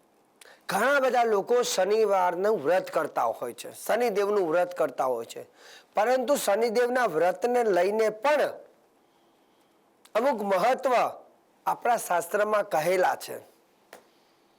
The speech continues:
કે જો શનિદેવની સંપૂર્ણ કૃપા તમારે પ્રાપ્ત કરવી હોય ને, તો તેત્રીસ શનિવારનું વ્રત કરવું. અને શું કરવું,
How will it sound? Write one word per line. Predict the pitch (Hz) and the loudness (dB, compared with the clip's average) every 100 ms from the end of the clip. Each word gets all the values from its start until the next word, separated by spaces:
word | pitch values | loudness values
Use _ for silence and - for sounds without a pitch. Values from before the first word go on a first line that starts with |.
| _ _ _ _ _ _ _ _ _ _ _ _ _ _ _ - | _ _ _ _ _ _ _ _ _ _ _ _ _ _ _ -2
કે | 285 | 0
જો | 285 311 | 2 2
શનિદેવની | 220 220 233 285 269 262 262 277 | 2 0 2 2 4 2 2 0
સંપૂર્ણ | - 196 202 320 359 339 320 | 0 -2 0 0 2 2 2
કૃપા | 269 262 262 | 0 0 0
તમારે | 254 233 233 220 | 2 2 2 0
પ્રાપ્ત | - 208 208 - | 0 0 0 0
કરવી | 214 196 185 196 | -2 0 0 0
હોય | 170 190 247 | 2 2 0
ને, | 160 - - - | -2 -4 -14 -4
તો | 202 | -2
તેત્રીસ | 196 185 180 180 277 330 - - | 0 0 0 0 -2 0 0 0
શનિવારનું | 220 226 214 202 196 220 190 | 0 2 2 2 2 0 0
વ્રત | 151 180 180 | 0 0 -2
કરવું. | - 147 139 147 180 139 - _ _ _ _ _ _ _ _ _ _ _ _ _ _ _ _ _ _ - | -2 -2 -2 0 0 0 -8 _ _ _ _ _ _ _ _ _ _ _ _ _ _ _ _ _ _ -2
અને | 233 | 0
શું | 226 - 294 | 0 0 0
કરવું, | 320 302 339 247 - | 0 2 2 2 -2